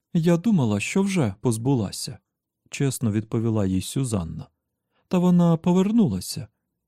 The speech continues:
Гадаю, головно, щоб мати справу з тобою". "Я її ненавиджу". "Знаю". Сюзанна знала й більше того. Мія також боялася Детти. Боялася її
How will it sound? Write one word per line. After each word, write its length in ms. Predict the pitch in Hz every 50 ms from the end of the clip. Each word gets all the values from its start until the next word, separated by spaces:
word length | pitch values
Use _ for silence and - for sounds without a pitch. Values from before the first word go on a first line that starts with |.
| _ _ _ _ -
Гадаю, 480 | 170 165 190 190 175 190 185 175 170
головно, 500 | 156 170 170 170 170 165 180 185 180 175
щоб 280 | 160 - - 165 160 -
мати 340 | - 165 175 170 160 - 165
справу 420 | 160 - - - 165 160 151 151 156
з 100 | - -
тобою". 520 | - 190 180 165 117 104 - 147 - - _ _ _ _ _ _ _ _ _ _ _ _ _ _ _ _ _ _ _ -
"Я 280 | 170 165 160 165 156 151
її 220 | 151 151 151 160
ненавиджу". 800 | 160 160 175 185 196 196 160 117 101 101 92 - - 123 - 139 - _ _ _ _ _ _ _ _ _ _ -
"Знаю". 520 | 214 202 208 220 190 127 95 82 - 139 - _ _ _ _ _ _ _ _ _ _ _ _ _ _ _ _
Сюзанна 640 | - - - 107 98 98 135 139 135 131 127 120 113
знала 340 | 104 113 131 127 120 120
й 60 | 120 117
більше 440 | 113 139 156 127 98 - - 95
того. 420 | - - 92 82 78 - - - _ _ _ _ _ _ _ _ _ _ _ -
Мія 460 | 131 135 143 139 127 123 117 110 104
також 560 | - - - 127 120 - - 117 120 - - -
боялася 720 | 110 101 95 98 101 120 143 139 107 87 85 - - - 98
Детти. 520 | 104 107 87 - _ _ - - - _ _ _ _ _ _ _ _ _ _ _ -
Боялася 560 | - 113 131 135 147 139 131 123 110 - -
її 440 | 113 107 107 101 110 110 104 95 -